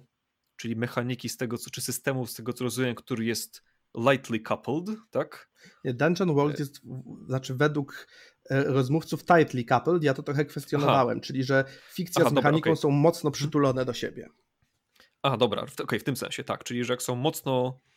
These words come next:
Speaker 1: jak są mocno sprzężone, to że mechanika wymaga fikcji, żeby działać.
Speaker 2: Dokładnie tak.
Speaker 1: Okej. Em,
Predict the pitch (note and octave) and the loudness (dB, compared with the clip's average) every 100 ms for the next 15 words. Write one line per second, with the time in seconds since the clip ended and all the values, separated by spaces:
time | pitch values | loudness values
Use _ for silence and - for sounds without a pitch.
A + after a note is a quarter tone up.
0 | - - - - B2+ - A#2 D3 D#3+ D3+ | -20 -20 -20 -6 -4 -2 -2 -2 -4 -6
1 | - C#3+ C3+ C3+ C3 C3 B2 A#2+ A#2+ B2 | -8 -6 -4 -2 -2 -2 -4 -4 -4 -2
2 | B2 C3+ C3 G#2 B2+ B2 C3+ B2+ A2+ - | -2 -2 -2 -2 -2 2 0 0 -2 -4
3 | C3+ - A#2+ G#2+ G2+ G#2+ A2+ - - - | -14 -12 -10 -8 -8 -6 -6 -6 -10 -14
4 | - _ - C#3+ D3+ C3+ B2 A2+ - _ | -14 _ -10 -6 -4 -6 -8 -12 -16 _
5 | _ _ _ - - G2 - - _ _ | _ _ _ -16 -10 -8 -10 -18 _ _
6 | _ - A2+ A2 A2+ A2+ A#2 | _ -10 -6 -4 -4 -6 -8